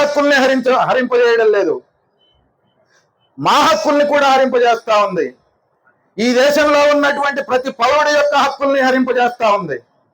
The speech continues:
ఈ దేశంలో రాజ్యాంగం పొందుపరిచినటువంటి ఫెడరల్ సిస్టాన్ని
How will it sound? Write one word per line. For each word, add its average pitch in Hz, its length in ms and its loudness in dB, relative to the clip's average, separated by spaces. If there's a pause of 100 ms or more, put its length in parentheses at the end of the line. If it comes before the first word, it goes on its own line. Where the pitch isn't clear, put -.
(1700)
ఈ 214 120 -2 (200)
దేశంలో 277 500 2 (200)
రాజ్యాంగం 277 640 -2
పొందుపరిచినటువంటి 269 840 -4
ఫెడరల్ 269 480 0
సిస్టాన్ని 277 600 -2